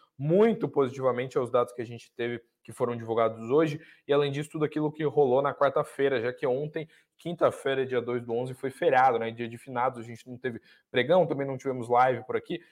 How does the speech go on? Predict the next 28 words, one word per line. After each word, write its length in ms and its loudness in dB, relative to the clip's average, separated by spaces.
e 60 -12
só 280 6
hoje 240 4
o 60 -6
mercado 340 -4
tá 140 -4
digerindo 520 -4
algumas 280 -4
coisas 280 -4
que 120 -20
rolaram 420 4
na 240 -2
quarta, 640 4
no 160 -6
pós-pregão. 960 0
Como 180 2
exemplo, 380 2
é 60 -2
claro, 420 4
a 120 -2
decisão 440 -6
de 140 -6
juros 420 -4
por 160 -6
parte 320 0
do 120 -8
Banco 260 -6
Central 420 -2